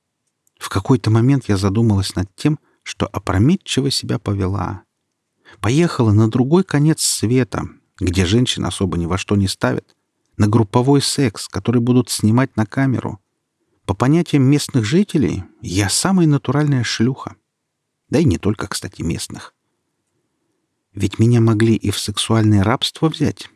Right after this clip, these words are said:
Даже не знаю почему, но этого не боялась. Не боялась до такой степени, что о подобном варианте событий даже не думала.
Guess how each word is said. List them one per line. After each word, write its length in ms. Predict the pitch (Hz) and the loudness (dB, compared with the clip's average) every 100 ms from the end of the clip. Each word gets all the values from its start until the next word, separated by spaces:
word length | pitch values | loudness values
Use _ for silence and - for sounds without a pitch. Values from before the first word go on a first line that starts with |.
| _ _ _ _ _ _ - | _ _ _ _ _ _ -4
Даже 280 | 82 85 110 | -2 0 2
не 100 | 110 | 2
знаю 260 | 135 123 | 2 0
почему, 480 | - - - 165 196 | -2 -4 2 4 4
но 240 | 104 87 - - | 2 0 -4 -4
этого 340 | 139 - - | -4 -2 0
не 120 | 95 | 0
боялась. 580 | 92 113 131 - - - _ _ _ - - | 0 0 -2 -6 -10 -16 _ _ _ -20 -2
Не 160 | 101 | 2
боялась 480 | 113 143 165 117 85 | 2 2 2 2 0
до 160 | 95 104 | -2 -2
такой 280 | 139 - 101 | 0 0 -2
степени, 560 | - 190 - 104 - _ _ | 0 -2 0 -2 -2 _ _
что 240 | - - 131 | -12 -2 -2
о 40 | |
подобном 520 | - 120 135 120 107 | 0 2 2 4 4
варианте 420 | 101 113 117 104 107 | 2 2 0 0 -2
событий 600 | 113 113 185 - 101 - | -2 0 -2 -2 -8 -4
даже 300 | - 160 95 | -2 0 0
не 120 | 80 | -4
думала. 420 | - 104 - - | -2 -2 -4 -6